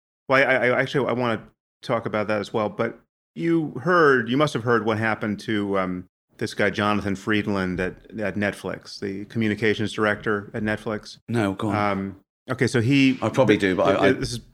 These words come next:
Speaker 1: probably now a year old. I mean, this, the story is,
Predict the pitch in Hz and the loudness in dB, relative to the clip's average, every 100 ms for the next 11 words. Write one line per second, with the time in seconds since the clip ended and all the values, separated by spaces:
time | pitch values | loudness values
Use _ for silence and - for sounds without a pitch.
0 | _ 139 120 113 107 104 107 104 104 101 | _ 0 2 2 2 4 4 4 4 4
1 | 98 85 _ _ _ _ _ - 131 139 | 0 -4 _ _ _ _ _ -4 0 2
2 | 139 - - 135 - 175 165 143 120 110 | 0 -4 -10 -10 -4 2 4 6 6 4
3 | 98 - - | 2 -4 -14